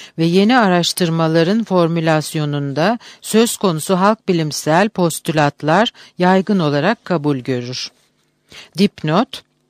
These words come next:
söz konusu süreç içinde meydana gelen değişmeler ve şekillenişleri, tarihleri düşünüldüğünde Alman Folklor Derneği'nin yıllık kongreleri için seçtiği İş ve Halk Hayatı bin dokuz yüz altmış beş,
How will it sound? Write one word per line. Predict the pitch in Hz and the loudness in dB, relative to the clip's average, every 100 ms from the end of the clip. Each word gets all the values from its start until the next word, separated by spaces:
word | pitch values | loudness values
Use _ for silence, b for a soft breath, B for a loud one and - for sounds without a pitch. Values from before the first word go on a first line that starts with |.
| _ B B B | _ B B B
söz | - 247 277 | 4 4 4
konusu | - 262 220 185 | 2 2 2 0
süreç | - 196 226 226 | -2 2 4 4
içinde | - 160 151 185 | 0 0 2 4
meydana | 180 170 175 190 | 4 2 2 2
gelen | 185 160 170 180 | 2 2 2 2
değişmeler | 170 160 147 170 160 151 180 214 | 2 2 0 -2 -2 2 2 2
ve | 202 | 2
şekillenişleri, | - 175 175 165 160 156 139 - 147 135 143 233 - B B B | 2 -2 -2 -2 -2 -2 -4 -2 -2 0 0 0 -4 B B B
tarihleri | 180 180 190 196 185 196 220 190 | 0 2 2 0 0 0 0 -4
düşünüldüğünde | 170 175 170 165 147 156 151 139 135 143 240 233 b b b | -6 -2 0 -2 -2 0 0 -2 0 2 0 -4 b b b
Alman | 170 202 240 240 247 | 2 4 6 4 2
Folklor | 233 226 - 233 226 190 | 2 0 0 0 2 4
Derneği'nin | 180 156 151 151 147 185 | 4 2 0 0 0 2
yıllık | 190 208 233 - | 2 2 0 -2
kongreleri | 208 208 214 196 170 165 156 | 0 2 2 2 2 2 0
için | 143 165 180 | -2 -2 -2
seçtiği | - 175 151 - 156 143 147 214 - B B B B | -2 -2 -2 -4 -2 0 0 -2 -6 B B B B
İş | 214 262 - 214 | -2 -2 0 0
ve | |
Halk | 196 202 208 196 | 2 2 0 0
Hayatı | 165 143 135 131 147 185 180 | 2 2 2 0 -4 -4 -2
bin | 170 | -2
dokuz | 165 175 151 | -2 -4 -2
yüz | 156 | 0
altmış | 147 - 135 - | 0 -2 -8 -4
beş, | 139 185 247 | -2 -2 -2